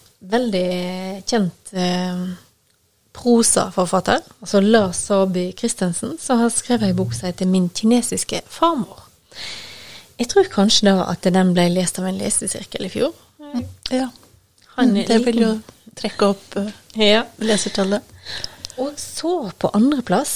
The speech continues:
Speaker 1: så finner vi også en, eh, en veldig kjent, eh, sakprosaforfatter, Erika Fatland, som, eh, med boka Høyt, en reise i Himalaya, har, eh, tatt seg inn på andreplassen. Det er jo en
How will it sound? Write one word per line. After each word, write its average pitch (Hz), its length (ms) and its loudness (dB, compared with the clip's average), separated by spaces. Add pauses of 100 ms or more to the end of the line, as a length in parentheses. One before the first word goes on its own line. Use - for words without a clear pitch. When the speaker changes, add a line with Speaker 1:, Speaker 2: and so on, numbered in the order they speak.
(120)
Speaker 1:
så 302 140 2
finner 220 400 6
vi 185 420 4
også 185 340 4
en, 175 280 0
eh, 175 400 -2 (320)
en 190 160 2
veldig 220 380 4
kjent, 180 320 -2 (220)
eh, 175 200 4
sakprosaforfatter, - 1400 -2 (320)
Erika 185 600 4
Fatland, - 460 -4 (100)
som, 214 540 4
eh, 180 340 2
med 180 260 2
boka 196 360 0 (140)
Høyt, 277 360 0
en 190 200 2
reise 202 400 0
i 175 120 -2
Himalaya, 185 720 0 (760)
har, 196 300 0
eh, 175 220 -6
tatt 190 200 -6
seg 180 160 2
inn 175 160 4
på 180 420 -6
andreplassen. 180 580 -8 (560)
Det - 180 -14
er 214 80 -8
jo 262 60 -4
en 233 160 2